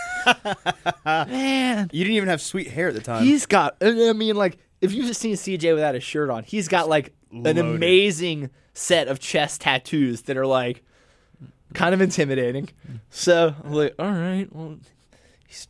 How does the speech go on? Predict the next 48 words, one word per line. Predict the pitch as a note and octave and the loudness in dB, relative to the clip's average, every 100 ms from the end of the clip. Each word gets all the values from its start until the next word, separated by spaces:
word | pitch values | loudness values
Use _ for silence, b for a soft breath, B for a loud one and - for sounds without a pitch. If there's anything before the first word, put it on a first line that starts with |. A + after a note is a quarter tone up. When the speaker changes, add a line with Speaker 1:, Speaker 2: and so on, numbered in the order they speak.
| - | 0
Speaker 1:
obviously | G3+ G#3+ F3+ D3 | 2 2 0 0
not | D3 E3 | 0 0
some | - D#3 | 0 2
little | D#3 - | 2 2
kid. | - - D3 G#2 | -2 0 0 0
You | A#3 | -2
can't | - D#3 | -4 0
be | C#3 | 0
a | A#2 | -2
kid | - C#3+ A#2 | 2 2 4
and | A2 | 0
get | A2 | 0
all | G#2+ | 0
those | G#2+ | -4
tattoos." | - A2 G#2 - A2+ F#2+ - - | -6 -10 -8 -6 -4 -6 -12 -16
<laughs> | B B B B B B | B B B B B B
So | D#3 - E3 | -6 2 4
then | D3 F3 D4+ E4 C#4+ | 4 -4 -4 4 4
I'm | A#3 E3+ | 4 0
like, | D#3 D3 F3 | -2 -2 -4
I'm, | E3+ | -2
I'm | G3 | 2
a | G#3+ | 4
little | A3 G#3 | 6 4
nervous. | E3+ D3 G#2+ G2 - b b | 4 0 0 -6 -18 b b
We | - | -6
get | A3+ | -2
on | G#3 | -2
the | E3+ | -4
scale. | - G3 F#3+ F3+ F3 - _ _ - | -6 2 4 4 2 -2 _ _ -6
Everything's | D#3+ E3+ D#3+ - | -4 -2 -4 -6
fine. | D3 C#3+ C#3 C3+ b - | -2 0 -2 -4 b -4
We're | D#3 | 0
backstage. | G3+ G3+ - - G#3 F3+ B2+ - | 2 2 0 0 2 2 0 -4
They | D#3 | -2
used | E3+ - | -2 -2
to | |
walk | C#3 D3 D#3+ | 0 2 2
everybody | E3 D3 C#3 C#3 C#3 | 2 0 2 2 0
out | B2+ | -4
and | A2+ | -4
do | B2+ | -4
the | B2+ | -2
national | B2+ C3 - A#2+ | -2 -4 -4 -6
anthem | C#3 B2 A2+ | -4 -4 -4
before | G#2 - G#2 | -6 -6 -8
the | |
fights. | - D3+ D3+ - | -6 -2 -2 -4